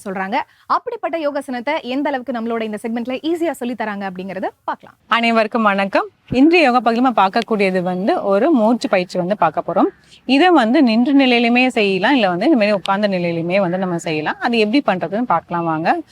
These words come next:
Speaker 2: அது பேர் வந்து கபோல் சக்தி விசாகா அப்படின்னு வந்து அர்த்தம். அது வந்து இப்போ ஒண்ணும் இல்ல, இப்படி வந்து ஒரு இதுல நீங்க உட்காரும் போது வந்து நீங்க நம்ம சுக்காசனால வந்து இந்த மாதிரி உட்கார்ந்துட்டு முதுகு தண்டு நல்லா நேரா வச்சிடணும்.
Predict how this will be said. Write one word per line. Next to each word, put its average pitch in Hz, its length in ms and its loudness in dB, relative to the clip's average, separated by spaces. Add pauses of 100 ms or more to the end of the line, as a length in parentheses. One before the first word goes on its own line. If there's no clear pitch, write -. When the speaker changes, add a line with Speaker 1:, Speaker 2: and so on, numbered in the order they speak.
(140)
Speaker 2:
அது 175 200 -6
பேர் 214 300 2
வந்து 208 340 0
கபோல் 254 440 2
சக்தி - 420 -2
விசாகா 180 760 0
அப்படின்னு 170 200 -4
வந்து 160 340 -6
அர்த்தம். 196 420 -4 (400)
அது 185 220 -2
வந்து 190 240 0
இப்போ 269 180 2
ஒண்ணும் 202 220 2
இல்ல, 220 180 0
இப்படி 226 220 2
வந்து 233 300 2
ஒரு 220 160 6
இதுல 208 420 2
நீங்க 220 280 0
உட்காரும் 294 260 2
போது 226 180 2
வந்து 214 240 2
நீங்க 294 160 4
நம்ம 208 160 0
சுக்காசனால 196 720 0
வந்து 202 100 -4
இந்த 196 40 -4
மாதிரி 190 180 0
உட்கார்ந்துட்டு 185 440 0
முதுகு 247 420 2
தண்டு 226 220 0
நல்லா 202 260 0
நேரா 202 400 2
வச்சிடணும். 165 400 -6